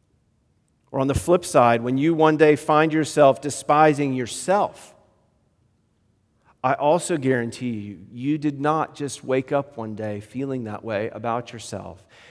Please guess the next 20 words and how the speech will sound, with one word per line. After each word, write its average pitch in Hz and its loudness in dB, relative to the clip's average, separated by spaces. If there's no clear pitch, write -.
You 135 2
allowed 147 6
your 143 2
mind 151 4
to 135 -2
dwell 147 6
on 131 0
some 139 -4
self-deprecating 147 -2
talk 156 -8
that 135 -4
brought 170 0
you 120 -6
to 123 -10
that 107 -4
point, 117 -10
and 123 -8
your 110 -6
actions 120 -8
followed. 110 -2